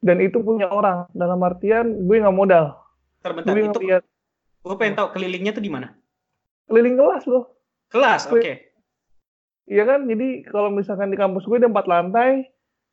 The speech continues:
Speaker 2: Hmm.
Speaker 1: satu lantai itu ada sekitar sepuluh kelas. Berarti ada empat puluh kelas.
Speaker 2: Oke.
Speaker 1: Heeh, ada empat puluh kelas, gue cuma, tadi cuma satu box.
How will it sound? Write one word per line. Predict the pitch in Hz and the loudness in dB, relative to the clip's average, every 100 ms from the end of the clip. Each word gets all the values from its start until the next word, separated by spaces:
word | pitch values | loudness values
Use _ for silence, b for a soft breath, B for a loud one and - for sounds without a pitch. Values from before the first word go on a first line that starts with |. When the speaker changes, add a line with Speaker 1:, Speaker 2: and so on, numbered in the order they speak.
| _ | _
Speaker 2:
Hmm. | 151 | -2
Speaker 1:
satu | 185 | 2
lantai | 190 190 190 196 | 2 2 2 -2
itu | 202 254 | 0 0
ada | 208 | 0
sekitar | 190 196 196 185 | -2 -4 -6 -8
sepuluh | - 202 190 | -4 -2 2
kelas. | 226 214 180 190 | 4 2 0 -2
Berarti | 180 226 | 0 2
ada | 214 | 0
empat | 190 180 | -2 -4
puluh | 180 | -4
kelas. | 196 196 180 - _ _ _ _ _ 135 | 0 0 0 -8 _ _ _ _ _ -20
Speaker 2:
Oke. | 135 127 143 _ _ _ _ _ - | -14 -12 -14 _ _ _ _ _ -10
Speaker 1:
Heeh, | 170 - 180 175 165 | -6 -2 0 0 0
ada | 165 165 | 0 0
empat | 170 | -2
puluh | 170 170 | -10 -8
kelas, | 170 190 233 - | 0 2 2 0
gue | 208 185 | -6 -2
cuma, | 180 170 | 0 0
tadi | 165 170 | 0 -4
cuma | 175 175 175 | -4 -4 -2
satu | 170 165 | -2 -4
box. | 160 214 233 | 2 2 0